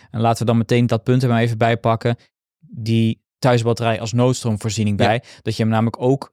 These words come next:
Speaker 1: daarvoor kan inrichten. Zo'n noodstroomvoorziening kun je trouwens ook wel zelf doen.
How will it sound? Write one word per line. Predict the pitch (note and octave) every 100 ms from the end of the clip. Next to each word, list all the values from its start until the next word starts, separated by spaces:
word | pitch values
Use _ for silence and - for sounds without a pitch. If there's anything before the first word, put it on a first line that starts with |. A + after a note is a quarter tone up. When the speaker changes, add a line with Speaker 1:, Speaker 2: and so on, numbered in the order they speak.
| -
Speaker 1:
daarvoor | A#2+ A#2+ G2+ G#2
kan | G2 G2+
inrichten. | A2+ G2+ G2+ G2 - - _ _ _ _ _ _ _
Zo'n | - C3
noodstroomvoorziening | C#3 D#3 D3+ C3+ C#3 C#3
kun | D3 D#3+
je | D#3
trouwens | C#3+ B2+ B2+
ook | B2+ G#2+
wel | G2+ A#2+ C#3
zelf | C#3 C#3+ D3 C#3
doen. | D3 F#3+ -